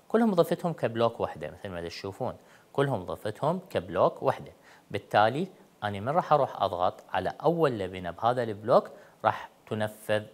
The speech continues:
جميع اللبنات اللي تحتها، بالتالي راح يضيف لي ذن العناصر الثلاثة إلى المتجه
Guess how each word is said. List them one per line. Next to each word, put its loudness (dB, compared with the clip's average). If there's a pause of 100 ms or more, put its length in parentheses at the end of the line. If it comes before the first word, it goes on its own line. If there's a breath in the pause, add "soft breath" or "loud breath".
(140)
جميع -4
اللبنات -4
اللي -8
تحتها، 0 (340 loud breath)
بالتالي 2
راح -6
يضيف -6
لي -6
ذن -8
العناصر -4
الثلاثة -2
إلى -8
المتجه -10